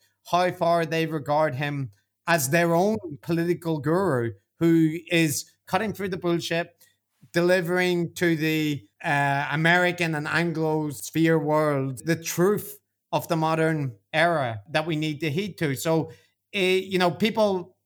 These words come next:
might take issue with us including him in the guru sphere, given that, you know, he's more out towards the journalist side of things.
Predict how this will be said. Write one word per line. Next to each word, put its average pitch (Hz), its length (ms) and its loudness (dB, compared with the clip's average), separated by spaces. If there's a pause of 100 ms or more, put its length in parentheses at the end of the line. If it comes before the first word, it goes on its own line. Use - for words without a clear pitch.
(240)
might 180 380 2
take 180 260 0
issue 147 480 0 (460)
with 151 400 0
us 156 480 -2 (160)
including 165 520 2
him 151 300 0 (500)
in 160 480 -2
the 151 120 -2
guru 170 400 2
sphere, 135 280 -2
given 160 460 -2
that, 175 180 0
you 180 80 -4
know, 165 140 2
he's 165 160 2
more 160 540 0 (140)
out 156 260 -2
towards 147 360 -4
the 151 100 -4
journalist 143 720 0 (280)
side 151 340 2
of 143 100 -2
things. 127 360 -2